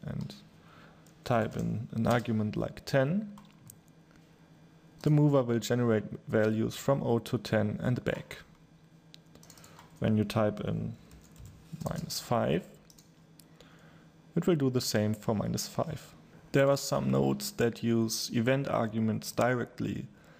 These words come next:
like the counter. Here you see the boolean use event arguments,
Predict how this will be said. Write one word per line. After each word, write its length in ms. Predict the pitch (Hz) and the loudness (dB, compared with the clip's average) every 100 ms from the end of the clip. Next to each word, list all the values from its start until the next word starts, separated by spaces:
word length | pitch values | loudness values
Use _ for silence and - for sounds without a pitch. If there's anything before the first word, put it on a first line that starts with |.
| - - | -20 -4
like 400 | 117 110 107 - | 0 2 0 -2
the 100 | 113 | -2
counter. 540 | - 127 120 117 - - - - - - - - - - - - - - - - - - - | 0 0 0 -2 -6 -10 -16 -20 -20 -20 -20 -20 -20 -20 -20 -20 -20 -20 -20 -20 -20 -20 -6
Here 200 | 127 135 | 2 4
you 100 | 135 | 4
see 220 | - 127 | 4 4
the 120 | 123 | 4
boolean 480 | 117 127 120 113 113 | 2 4 4 4 2
use 240 | 110 - | 2 0
event 320 | - 110 110 | 0 2 2
arguments, 800 | - 113 123 147 151 170 202 - | 2 2 2 2 2 2 0 -4